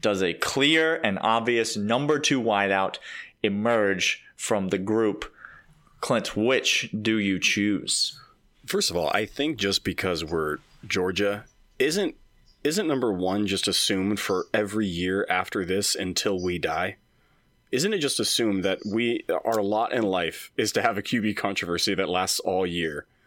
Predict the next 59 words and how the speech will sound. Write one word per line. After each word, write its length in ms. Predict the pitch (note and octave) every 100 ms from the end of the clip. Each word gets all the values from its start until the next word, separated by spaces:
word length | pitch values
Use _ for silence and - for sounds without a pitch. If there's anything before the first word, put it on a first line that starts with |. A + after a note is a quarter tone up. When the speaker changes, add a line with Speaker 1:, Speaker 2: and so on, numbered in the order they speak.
| _ E3+
Speaker 2:
And, 180 | D3+ - - -
and 120 | B2+
also 380 | C#3 - B2+ G2+
going 320 | F#2+ A#2 C3+ C3+
into 220 | B2+ C3+
the 100 | A#2
next 380 | C#3+ A#3+ - A2+
year 340 | F#2 D2+ - - _ _ _ _ -
until 360 | B2 A#2 D3 C3+
you 200 | B2+ C3
and 100 | A2
I 140 | G#2
hit 140 | A2+
our 80 | G#2
grave, 300 | F2 F#2 G2
Daniel. 340 | A2+ A2+ A2+ -
Doesn't 200 | F3 A3
that 120 | E3+
feel 180 | - B2+
that 140 | B2
way? 180 | B2 C3 _ _ _ _ _ - - -
Speaker 1:
I 20 |
mean, 320 | B3+ G#3+ D#3 -
it 200 | E3+ B2+
does 260 | F3 A3 -
feel 420 | - D#3 F3+ G#3+
that 180 | A3 A3+
way, 260 | A3 B3
but 420 | F#3 F#3 D#3+ - F#3+
then 160 | G3
you 120 | F#3+
remember 300 | D#3 D#3 D#3
there 140 | D3 C3
was 240 | D#3 E3+
no 100 | E3+
Q 220 | C3+ E3
B 120 | C#3+ B2
controversy 540 | C#3+ B2 B2+ A2 A#2
last 320 | A#2 D3 -
year. 100 | A#2+
It's 180 | B2+ -
just 180 | D3+ -
that 180 | B2+ C3+
we 80 |
spent 300 | C3+ - C#3 B2+
all 160 | C3
year 180 | B2+ B2
last 320 | A2+ B2+ -
year 120 | B2
talking 300 | - B2 B2
about 260 | A2+ A2 -
the 60 | G#2
previous 760 | - - G#3 A3 D3 A#2+ -
year's 200 | A2 G2+
Speaker 2:
Correct. 140 | G#2+ G2+
Speaker 1:
Q 80 | G2+
B 100 | F#2+
controversy 720 | G#2+ F#2+ A2 G2+ G2+ G#2+
Speaker 2:
That 80 | G2+